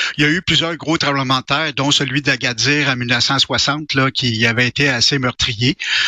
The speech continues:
Donc, euh, y-, euh, périodiquement, à peu près, euh, disons, euh, une fois par siècle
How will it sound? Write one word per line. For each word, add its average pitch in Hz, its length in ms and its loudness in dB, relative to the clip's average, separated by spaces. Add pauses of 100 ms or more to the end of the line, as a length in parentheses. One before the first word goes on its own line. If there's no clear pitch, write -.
(200)
Donc, 151 300 2
euh, 147 100 2
y-, 147 320 -2
euh, 135 120 0 (120)
périodiquement, 170 800 0
à 151 60 -4
peu 147 120 -2
près, 139 160 -2
euh, 131 640 0 (800)
disons, 139 680 2
euh, 120 120 2 (120)
une - 80 0
fois 156 180 2
par - 160 -6
siècle - 560 0